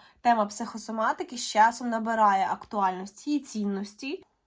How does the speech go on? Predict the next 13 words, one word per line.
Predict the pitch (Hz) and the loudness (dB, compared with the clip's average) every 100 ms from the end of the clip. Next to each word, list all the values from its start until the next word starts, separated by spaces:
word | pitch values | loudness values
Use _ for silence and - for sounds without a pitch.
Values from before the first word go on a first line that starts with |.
| - | -8
І | 247 | -4
врахувавши | 269 277 247 240 247 247 - | -2 -2 8 10 10 6 -6
те, | 214 226 233 | -8 -2 -2
про | 233 214 | -2 -6
що | 208 - 214 | -10 -8 -4
говорить | 214 208 214 214 202 185 208 | -2 -2 -2 0 -2 -4 -12
симптом, | - 214 202 202 - 233 302 453 - - - _ _ | -8 -6 -6 -6 -8 -4 -2 -4 -8 -20 -20 _ _
можна | 233 269 349 320 254 | 0 2 2 2 -4
дійсно | 220 254 285 - 240 220 214 - - _ | -4 -4 -4 -6 -2 2 2 0 -12 _
попередити | 254 247 240 214 196 208 240 302 320 359 _ _ _ | -12 0 0 2 0 -2 -8 -6 -8 -8 _ _ _
якісь | 233 208 - 247 254 - | -10 -10 -6 -6 -6 -10
загострення, | 240 226 208 196 196 - 240 285 339 | -4 -4 -2 -6 -8 -10 -6 0 0
хвороби | 339 226 214 202 190 | -2 -6 -2 -2 -4